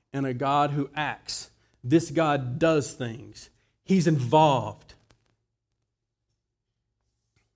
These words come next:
But make no mistake, just your objectively look at Genesis one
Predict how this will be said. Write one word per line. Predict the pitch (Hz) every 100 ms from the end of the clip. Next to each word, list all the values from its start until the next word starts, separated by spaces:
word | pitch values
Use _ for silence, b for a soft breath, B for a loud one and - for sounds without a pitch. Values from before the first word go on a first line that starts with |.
| _ _
But | -
make | 135 147
no | 151
mistake, | 147 127 - 151 117
just | 107 135 -
your | 123 b b b -
objectively | 135 117 139 151 147 135 127 135
look | 131 143 143 -
at | 135 120
Genesis | 139 139 135 139 113
one | 123 131 127 117